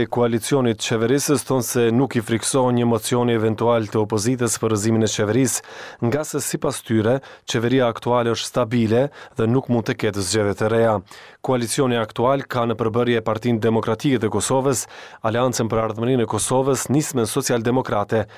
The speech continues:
Aleancën Kosova e Re, si dhe pjesëtarët e komuniteteve jo serbe. Përderisa lista serbe ka lëshuar tri poste ministrore dhe është pozicionuar në opozitë. Nga momenti i daljes e listës së sërbe, partitë opozitare kanë propozuar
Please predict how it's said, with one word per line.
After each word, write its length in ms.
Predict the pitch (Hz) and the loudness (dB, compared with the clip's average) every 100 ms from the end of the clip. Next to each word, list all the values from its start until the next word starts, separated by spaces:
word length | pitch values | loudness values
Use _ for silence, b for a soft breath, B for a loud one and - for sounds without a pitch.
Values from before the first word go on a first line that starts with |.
| B B | B B
Aleancën 420 | 107 113 123 113 | -2 0 0 -2
Kosova 540 | 98 117 - 143 127 120 | -2 -2 0 0 2 2
e 40 | |
Re, 180 | 117 107 | 2 0
si 260 | - 165 | 0 0
dhe 240 | 147 135 123 | 2 2 0
pjesëtarët 520 | 131 - 127 131 131 | -2 -2 -2 0 -2
e 40 | |
komuniteteve 720 | 113 127 123 113 123 110 101 107 | -2 0 0 0 -2 0 0 0
jo 80 | |
serbe. 460 | 98 - 98 92 85 B B B B - | 0 0 0 0 -2 B B B B -8
Përderisa 400 | 139 139 131 127 120 | -4 -4 -4 -2 -2
lista 300 | 117 - 104 | -2 -2 -2
serbe 340 | - 120 113 | -2 0 -2
ka 100 | 110 | -2
lëshuar 460 | 107 104 127 113 - | -2 0 0 0 -2
tri 220 | - 151 | -4 -2
poste 420 | - 110 98 - | 0 -2 0 -4
ministrore 720 | 95 92 - 127 143 147 123 101 | -2 -2 -2 0 2 2 0 -2
dhe 240 | 120 110 110 | -4 -4 -2
është 240 | 131 - - | -4 -4 -4
pozicionuar 720 | 131 123 135 117 98 95 - - | -4 -2 0 4 4 2 -2 -4
në 80 | 98 | -4
opozitë. 420 | 87 98 101 92 - B B B B | -2 -2 -2 -4 -8 B B B B
Nga 160 | 127 131 | -4 -2
momenti 380 | 135 175 160 135 | -2 -4 -4 -4
i 20 | |
daljes 460 | 117 127 143 156 127 | 0 2 2 0 0
e 40 | |
listës 140 | 123 110 | 0 0
së 140 | 107 | -2
sërbe, 460 | 98 127 131 147 156 | -2 0 0 0 -2
partitë 400 | 113 95 110 107 | -2 -4 -4 -2
opozitare 560 | 98 101 98 117 113 107 | -2 -4 -2 -2 0 -2
kanë 240 | 117 107 | -2 -2
propozuar 560 | 110 107 101 113 110 | -2 -2 0 2 2